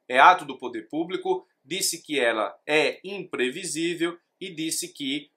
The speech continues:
o contribuinte, no caso o autor, mantém com o Estado um contrato de adesão. Puxando todos esses elementos que nós estudamos no começo desse vídeo, ele aplica por analogia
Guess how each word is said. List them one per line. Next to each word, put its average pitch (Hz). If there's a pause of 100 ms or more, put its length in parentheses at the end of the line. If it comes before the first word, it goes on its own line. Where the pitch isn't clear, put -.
(100)
o 180
contribuinte, 143
no 131
caso 101
o 156
autor, 170
mantém 151
com 170
o 170
Estado 156 (200)
um 170
contrato 151
de 147
adesão. 143 (200)
Puxando 135
todos 214
esses 180
elementos 143
que 143
nós 135
estudamos 120
no 151
começo 117
desse 143
vídeo, 190 (260)
ele 170
aplica 160
por 156
analogia 147